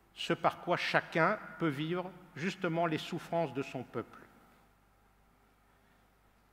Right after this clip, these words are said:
Mais quelquefois, c'est une cartographie beaucoup plus rugueuse des structures du pouvoir. C'est ça l'œuvre de Vargas Llosa. Euh,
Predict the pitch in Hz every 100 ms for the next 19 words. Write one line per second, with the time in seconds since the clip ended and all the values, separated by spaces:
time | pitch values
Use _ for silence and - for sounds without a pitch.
0 | - 151 190 180 160 - 214 - 160 -
1 | 156 156 - - 165 147 156 - 214 131
2 | 123 247 240 226 - 196 202 160 151 170
3 | 196 233 220 - - - - - - -
4 | - _ _ _ 127 143 - 170 160 -
5 | 170 143 - 147 131 120 107 - 147 -
6 | 170 135 160 135 - 98 - - 123 135
7 | 135 117 131 - 123 123 101 98 - -
8 | - - - _ _ _ _ - _ -
9 | - - _ _ _ _ - 143 127 123
10 | 120